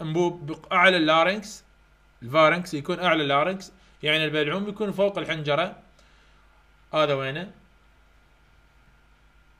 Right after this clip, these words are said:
هذا وين الفارنكس؟ إي هذا وين؟ هاي المنطقة نسميها إحنا الفارنكس. وهاي اللارنكس، هي الفارنكس تصير فوق اللارنكس.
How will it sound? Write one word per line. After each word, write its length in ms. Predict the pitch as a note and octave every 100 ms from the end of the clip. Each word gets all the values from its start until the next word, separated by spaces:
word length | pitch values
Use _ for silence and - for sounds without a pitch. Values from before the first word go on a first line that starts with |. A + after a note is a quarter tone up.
| _ _ _ -
هذا 200 | C#3+ C#3+
وين 140 | C#3
الفارنكس؟ 720 | C3+ A#2+ B2+ C#3 G3 G3 - - _ _ _ _ _ _ _ _ D3+
إي 80 |
هذا 160 | B2+ A#2+
وين؟ 160 | A#2+ D3
هاي 160 | C#3
المنطقة 440 | A2+ C3+ D#3 - F#3+
نسميها 400 | F3 D#3 D3+ C#3+
إحنا 160 | C#3+
الفارنكس. 720 | C#3 B2 A2+ G2+ G2 - - - _ _ _ _ _ _ _ _
وهاي 180 | B2 D3+
اللارنكس، 560 | D#3 C#3 C3 C#3+ - - -
هي 180 | D3 D3+
الفارنكس 420 | C3 F3 G3+ F#3+
تصير 340 | E3 E3+ F3 - -
فوق 140 | F3
اللارنكس. 580 | D3+ A#2+ G2 F#2 - -